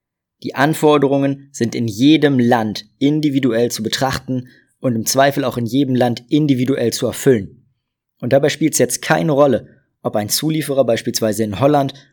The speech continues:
oder in China niedergelassen ist. E P R Compliance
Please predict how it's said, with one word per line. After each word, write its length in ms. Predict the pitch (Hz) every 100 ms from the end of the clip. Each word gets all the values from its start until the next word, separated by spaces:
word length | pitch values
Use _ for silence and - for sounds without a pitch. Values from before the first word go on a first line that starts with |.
| _
oder 240 | 135 123
in 100 | 110
China 400 | 110 - 147 127
niedergelassen 600 | 110 107 95 92 69 -
ist. 200 | - - _ _ _ _ _ _ _ _ _ _ _ _ _ _ -
E 140 | 160
P 140 | 165
R 120 | 147 160
Compliance 640 | 147 - 170 147 151 -